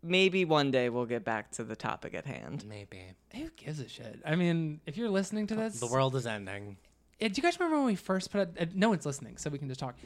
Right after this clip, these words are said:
Speaker 3: When we first put out this podcast,
Speaker 1: I've hit stopped on the
Speaker 3: when we,
Speaker 1: recorder.
Speaker 3: when we got our first round of data back from Apple, and it was like,
Speaker 1: Mm.
Speaker 3: most people turn off the podcast twenty minutes in.
Speaker 2: Mm.
Speaker 3: <laughs> So who gives a shit? No one's hearing this. <laughs>
Speaker 2: That's true.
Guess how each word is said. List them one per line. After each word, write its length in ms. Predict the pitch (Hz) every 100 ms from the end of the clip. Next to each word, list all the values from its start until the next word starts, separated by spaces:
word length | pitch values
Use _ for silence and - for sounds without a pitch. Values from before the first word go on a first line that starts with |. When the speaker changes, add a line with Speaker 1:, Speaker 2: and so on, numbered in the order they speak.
| - 359 190
Speaker 3:
When 100 | 226
we 120 | 220
first 460 | - - 208 233 -
put 100 | 247
out 80 |
this 100 | 240
podcast, 380 | - 240 240 240
Speaker 1:
I've 160 | 196 226
hit 180 | 233 -
stopped 320 | - 175 160
on 120 | 135
the 60 | 123
Speaker 3:
when 260 | 123 220
we, 60 | 226
Speaker 1:
recorder. 140 | - 214
Speaker 3:
when 100 | 233
we 60 |
got 160 | 220 226
our 120 | 208
first 440 | - 190 190 185 165
round 260 | 165 165
of 140 | 143 135
data 280 | 135 151
back 280 | 165 170 170
from 120 | 170 151
Apple, 260 | 135 135
and 60 | 190
it 20 |
was 80 | 180
like, 180 | 185 151
Speaker 1:
Mm. 200 | 107 107
Speaker 3:
most 280 | 165 302 -
people 260 | 208 165 139
turn 180 | 196
off 140 | 208 202
the 60 |
podcast 560 | 175 190 208 233 240 -
twenty 240 | - 180
minutes 300 | 190 185 175
in. 100 | 143 -
Speaker 2:
Mm. 500 | 370 127 330 - 415 -
Speaker 3:
<laughs> 40 | 440 -
So 340 | - 254 254
who 200 | - 285
gives 180 | 262 269
a 40 | 233
shit? 220 | 185 175
No 80 | 185
one's 140 | 190
hearing 260 | 196 190 143
this. 300 | - 156 -
<laughs> 40 |
Speaker 2:
That's 400 | 339 - - -
true. 220 | - 123